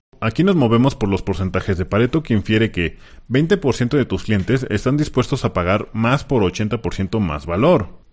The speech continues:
Es aquí cuando la cosa se pone interesante, ya que para sumar valor no necesariamente tienes que gastar más dinero, aunque es común hacerlo, al menos a través del marketing.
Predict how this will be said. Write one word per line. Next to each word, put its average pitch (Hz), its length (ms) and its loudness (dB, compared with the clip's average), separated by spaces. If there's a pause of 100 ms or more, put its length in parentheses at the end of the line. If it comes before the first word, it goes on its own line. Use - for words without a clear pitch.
Es 147 140 0
aquí 180 180 -2
cuando 156 240 2
la 92 140 0
cosa 101 240 0
se 110 80 2
pone 85 240 -6
interesante, 92 680 -2 (380)
ya 151 140 0
que 190 100 2
para 117 220 0
sumar 101 320 2
valor 113 400 2
no 123 160 0
necesariamente 117 760 2
tienes 92 280 -2
que 98 120 -2
gastar 87 340 -4
más 76 320 -10
dinero, 113 440 0 (260)
aunque 156 240 0
es 190 80 2
común 113 300 0
hacerlo, 95 420 0 (160)
al 92 160 -4
menos 113 240 0
a 107 60 -6
través 80 280 -4
del 80 120 -6
marketing. 92 480 -4